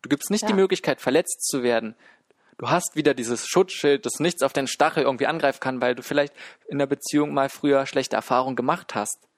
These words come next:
Speaker 1: Dann,
Speaker 2: Ja.
Speaker 1: okay, gibt's nicht mehr die Chance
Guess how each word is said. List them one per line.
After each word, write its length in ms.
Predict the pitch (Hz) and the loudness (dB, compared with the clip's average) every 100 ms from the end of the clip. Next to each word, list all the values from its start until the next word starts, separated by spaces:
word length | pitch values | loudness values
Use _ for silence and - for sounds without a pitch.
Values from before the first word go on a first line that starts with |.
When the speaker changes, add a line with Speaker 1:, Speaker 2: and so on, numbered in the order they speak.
| _ _ | _ _
Speaker 1:
Dann, 200 | 127 120 | -2 0
Speaker 2:
Ja. 200 | 208 95 - _ _ _ _ _ _ | -2 -4 -8 _ _ _ _ _ _
Speaker 1:
okay, 400 | - - 175 151 _ - | -20 -4 -2 -2 _ -2
gibt's 240 | 160 - | -2 -2
nicht 120 | 151 131 | -6 -4
mehr 80 | |
die 60 | 123 | -4
Chance 340 | - 143 135 | 0 0 0